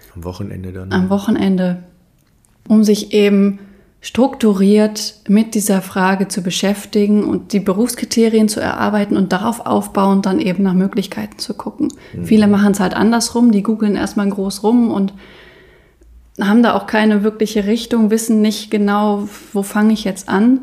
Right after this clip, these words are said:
Speaker 2: Und dieser strukturierte Ansatz hilft eben, die Zeit, die man hat, die ja sehr kostbar ist, <laughs> Zeit für sich oder Zeit ohne Kind, effektiv oder effizient zu nutzen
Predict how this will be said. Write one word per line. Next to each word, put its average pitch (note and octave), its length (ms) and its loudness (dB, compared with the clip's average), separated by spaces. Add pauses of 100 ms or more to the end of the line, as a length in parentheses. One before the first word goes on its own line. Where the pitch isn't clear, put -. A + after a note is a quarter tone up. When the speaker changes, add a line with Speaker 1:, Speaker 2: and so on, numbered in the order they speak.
(360)
Speaker 2:
Und G#3 80 2
dieser F#3 180 -2
strukturierte G#3+ 800 0
Ansatz G3 420 -2
hilft A3 520 -2
eben, G3 520 0 (720)
die G#3+ 120 -2
Zeit, A3+ 440 0
die A3 80 6
man G3 280 2
hat, - 360 -4 (200)
die A#3 80 6
ja G#3 180 2
sehr F#3 240 -2
kostbar - 560 -2
ist, C4+ 300 0 (220)
<laughs> - 200 -20
Zeit A#3 560 -4 (120)
für A3+ 180 0
sich A#3 340 -4
oder G#3 140 -6
Zeit A#3 280 -4
ohne G#3 220 0
Kind, B3 380 2 (600)
effektiv - 640 -2
oder G3+ 200 -2
effizient G3 500 -2
zu - 140 -4
nutzen C#4 500 0